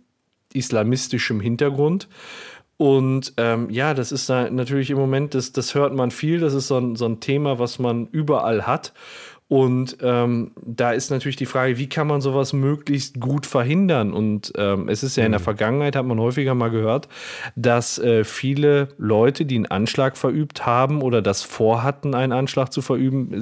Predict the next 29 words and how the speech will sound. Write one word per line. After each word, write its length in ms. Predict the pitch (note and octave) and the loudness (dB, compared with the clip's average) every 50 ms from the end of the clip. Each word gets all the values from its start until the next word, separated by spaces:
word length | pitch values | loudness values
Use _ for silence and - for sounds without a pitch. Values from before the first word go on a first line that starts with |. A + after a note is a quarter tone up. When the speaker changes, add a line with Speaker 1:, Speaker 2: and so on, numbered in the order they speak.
| A#2 - | -4 -2
Speaker 1:
mit 180 | B2 C3 B2 | -2 -2 0
so 80 | - B2+ | 2 2
einer 120 | B2 B2+ | 2 2
Flüchtlingswelle 800 | A#2 - E3 F#3 F3+ - - A#2+ A2 G#2 F#2 - F#2+ F#2+ G#2+ A2 G#2+ G2+ | 2 2 2 0 0 0 -2 -2 -2 -2 -2 -2 0 2 2 2 2 2
rübergekommen 800 | G#2+ A2+ G#2 A2+ G#2 G2 F#2+ F#2+ - - A#2 G#2 G#2 G2 F2 A#1+ | 0 0 2 2 2 0 -2 -8 -6 -4 -2 -2 -2 -2 -4 -4
ist. 400 | D#2 F2+ - - - - - _ _ _ _ _ - - - - - - - - - - - - G2 | -6 -6 -6 -6 -8 -10 -14 _ _ _ _ _ -20 -20 -20 -20 -20 -20 -20 -20 -18 -18 -10 -8 -4
Speaker 2:
Ja. 220 | G2+ G2+ G2 F#2+ - - | -2 -2 -4 -4 -2 0
Speaker 1:
Und, 340 | C#3 C3 B2 A#2+ B2+ - - - _ _ _ _ _ _ _ - | 2 2 4 2 0 -4 -6 -14 _ _ _ _ _ _ _ 0
ne, 340 | B2+ C3+ D3+ F#3+ A3 G3 D3+ | 2 4 4 4 2 0 0
da 220 | - C#3 C3 C#3 C#3 | 0 2 2 4 4
wär's 260 | D3+ D#3 D#3+ D#3 - | 4 2 2 2 2
ja, 340 | D#3+ D3+ D3+ D3+ D3+ - - - _ _ - B2 | 2 2 2 2 0 -2 -4 -12 _ _ -4 -2
ich 140 | C3 B2+ | 0 2
sag 80 | C3 D3 | 2 4
mal, 80 | D#3 D3+ | 4 4
die 80 | C3+ B2 | 2 2
sicherste 520 | A2 B2+ D3+ - G3+ G3 - - G#3 F3+ | 0 0 2 2 2 2 2 0 0 2
Variante, 500 | F3+ D#3+ B2+ G#2+ G2+ G#2 A2+ C#3 - G3+ | 4 4 4 4 2 2 0 0 0 0
so 160 | D3 C3 B2+ | 2 2 4
welche 220 | C3 C#3 A#2+ - A2+ | 4 2 2 2 2
Leute 260 | A#2 G#2+ G2 G#2 F2+ | 2 2 2 0 0
rauszufiltern, 720 | F#2+ F2+ A2+ B2 - - D#3 - - F3 E3 E3+ D#3+ C3+ | 2 2 2 2 0 -2 -2 0 0 0 2 2 0 0
ist 140 | B2+ B2+ - | 0 -2 0
ja 80 | B2 G#2 | 0 2
erstmal 420 | - G2 A2+ A#2 - - D#3+ D3+ | 2 0 0 -2 -2 0 0 0
von 200 | - - C#3 B2+ | 0 0 0 0
der 140 | A#2+ A2+ - | 0 0 0
Überlegung 680 | B2+ A2+ A#2+ G#2+ G2+ G2 G2+ G#2+ A2+ B2 C3+ C#3+ D3 D3 | 0 0 2 2 2 2 0 0 0 0 0 0 0 0
her, 300 | D#3 E3+ F3 F#3+ A3 | 0 0 0 0 -2